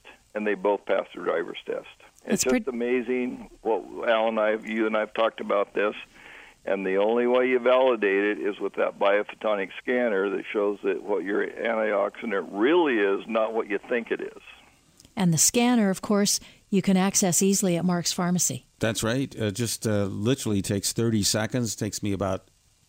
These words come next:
Speaker 3: ninety seconds to boot it up, the little computer, and shake hands, and then we can s-, scan you and get a number that actually has meaning, because there are sixty-one, at least,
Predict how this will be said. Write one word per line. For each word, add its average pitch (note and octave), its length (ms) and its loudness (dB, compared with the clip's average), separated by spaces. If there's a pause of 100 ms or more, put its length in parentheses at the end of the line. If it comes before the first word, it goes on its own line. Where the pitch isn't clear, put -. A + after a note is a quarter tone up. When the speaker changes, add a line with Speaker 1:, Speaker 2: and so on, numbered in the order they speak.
(280)
Speaker 3:
ninety A2+ 320 2
seconds G#2 440 -2
to F2+ 80 -2
boot G2 240 -2
it F#2 100 0
up, G#2 240 -6
the F2+ 100 -8
little F2 360 -6 (100)
computer, G#2 400 -2
and E2+ 300 -10
shake G2 240 -6
hands, G#2+ 400 -4
and F2+ 120 -6 (560)
then G#2 140 2
we G#2+ 140 2
can G2 120 -2
s-, - 280 0
scan A2+ 400 0
you B2+ 180 4
and - 500 -4
get A2+ 160 2
a A2+ 60 2
number A2 480 2
that A2 160 0
actually A#2 380 -2
has A2+ 180 0
meaning, B2+ 340 2
because G#2+ 300 0
there A2+ 100 -2
are A2 140 0
sixty-one, B2+ 1120 -2 (260)
at - 140 -4
least, B2+ 480 2